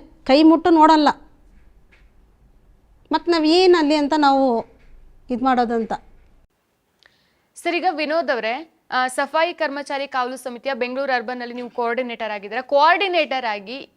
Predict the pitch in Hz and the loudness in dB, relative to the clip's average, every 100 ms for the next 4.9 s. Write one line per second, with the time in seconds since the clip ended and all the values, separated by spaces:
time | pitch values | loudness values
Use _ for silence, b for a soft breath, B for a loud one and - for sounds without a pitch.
0 | - 330 403 392 330 294 254 247 262 262 | -6 -2 2 0 0 -6 -6 -6 -8 -8
1 | 226 277 294 277 269 262 262 285 254 226 | -8 -6 -6 -6 -8 -10 -8 -10 -10 -10
2 | 220 233 247 294 277 240 226 220 247 - | -10 -10 -8 -6 -6 -6 -8 -16 -20 -18
3 | - 208 - 226 220 214 196 202 214 220 | -16 -16 -18 -18 -16 -16 -16 -16 -16 -12
4 | 220 214 214 214 208 202 - 196 | -10 -10 -14 -18 -18 -20 -20 -20